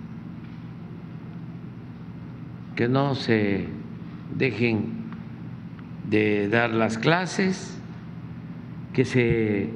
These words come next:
le pague a los maestros y que las manifestaciones, porque es un derecho, sean pacíficas,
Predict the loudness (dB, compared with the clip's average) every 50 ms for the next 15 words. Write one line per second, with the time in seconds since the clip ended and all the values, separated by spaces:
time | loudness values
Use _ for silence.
0 | -6 -4 -2 0 0 2 6 6 6 6 6 4 4 4 4 2 0 0 2 4
1 | 6 6 6 6 4 2 0 0 2 2 2 2 0 -2 -6 -8 -10 -10 -10 -10
2 | -10 -10 -10 -10 -10 -10 -10 -10 -10 -10 -10 -10 -10 -10 -10 -10 -10 -10 -10 -10
3 | -10 -10 -10 -10 -10 -10 -10 -10 -10 -10 -10 -10 -12 -12 -10 -10 -10 -10 -10 -10
4 | -10 -10 -10 -10 -10 -12 -12 -12 -4 0 2 2 4 6 4 4 4 4 2 4
5 | 4 4 4 4 4 4 4 4 4 2 4 6 6 6 6 4 2 0 -2 -4
6 | -6 -8 -8 -8 -8 -10 -10 -10 -10 -10 -10 -10 -10 -10 -10 -10 -10 -10 -10 -10
7 | -10 -10 -10 -8 -8 -8 -8 -8 -8 -8 -8 -8 -8 -8 -8 -8 -10 -10 -8 -8
8 | -6 -6 -4 0 2 2 2 4 4 2 4 4 4 4 4 4 4 4 2 0
9 | 0 -2 -4 -4 -6 -6 -8 -8 -8 -8 -8 -8 -8 -8 -8 -10 -10 -8 -8 -8
10 | -8 -8 -8 -8 -8 -8 -8 -8 -8 -8 -8 -10 -10 -10 -8 -8 -8 -8 -8 -8
11 | -8 -8 -8 -10 -10 -10 -10 -8 -8 -8 -8 -8 -2 2 4 4 4 4 4 4
12 | 4 4 6 4 4 4 2 0 0 0 -2 -4